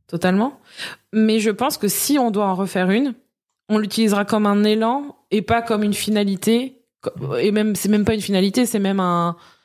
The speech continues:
ce palier. Enfin, vraiment, je, je pense qu'il y avait du manque dans le, il y avait vraiment ce truc de, oui, au moins si on atteint ça, ça ira. Enfin, il y avait vraiment ce truc de,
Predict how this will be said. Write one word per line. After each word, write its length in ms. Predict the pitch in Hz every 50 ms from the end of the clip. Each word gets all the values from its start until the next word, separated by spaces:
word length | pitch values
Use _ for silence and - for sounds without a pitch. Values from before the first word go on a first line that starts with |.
| _ _ _ _ _ _ - - _
ce 160 | - - -
palier. 480 | 254 - - 240 226 220 214 226 247 247
Enfin, 160 | - - 233 226
vraiment, 440 | 214 214 240 269 311 330 330 - - 185
je, 200 | 214 190 220 214 220
je 120 | 226 196 220
pense 220 | - 254 247 254
qu'il 100 | - 226
y 60 | 196
avait 140 | 185 220 202
du 120 | 180 196
manque 360 | 208 214 214 220 214 - - - -
dans 180 | 170 175 175 175
le, 420 | 180 170 165 165 165 165 165 165 165 170 - _ _ _ _ _ _ _ _ _ _
il 40 | -
y 40 | 190
avait 100 | 202 208 202
vraiment 180 | 214 240 262
ce 100 | 254 262
truc 260 | 226 - - 247 220 214
de, 260 | 196 220 226 240 240 240 - - - - -
oui, 240 | 233 269 262 254 247
au 40 | 233
moins 160 | 233 240 240
si 120 | 240 -
on 60 | 233 214
atteint 260 | 214 208 226 220 214
ça, 320 | 214 - 240 247 254 254
ça 160 | 247 247 254
ira. 380 | 233 233 226 220 202 - - - -
Enfin, 120 | - 190
il 60 | 214
y 40 | 240
avait 140 | 226 233 226
vraiment 220 | 233 233 269 302
ce 100 | 302 285
truc 220 | - - 262 254 226
de, 240 | 208 247 262 262